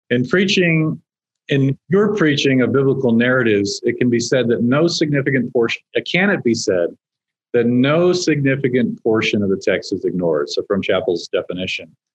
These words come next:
"Would your congregation say that you do not finish the sermon unless it has been," quote, "surveyed in all its entirety, including the setting? Uh, however seemingly mundane, such as 'and the next day,'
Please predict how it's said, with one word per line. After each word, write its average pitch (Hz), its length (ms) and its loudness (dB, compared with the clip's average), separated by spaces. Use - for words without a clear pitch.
"Would 139 160 2
your 170 140 2
congregation 131 720 0
say 117 300 0
that - 260 0
you 180 100 2
do 190 100 2
not 139 300 -2
finish 190 280 0
the 175 80 0
sermon 127 340 2
unless 113 420 0
it 117 80 2
has 110 180 0
been," 107 380 -2
quote, 101 380 0
"surveyed 120 560 2
in 113 120 2
all 131 240 2
its 147 160 -2
entirety, 127 560 0
including 151 380 2
the 120 60 2
setting? 123 440 0
Uh, 107 180 0
however 143 360 0
seemingly 147 720 0
mundane, 113 960 0
such - 260 0
as 98 140 0
'and 117 220 0
the 104 60 0
next 104 360 -2
day,' 101 340 -2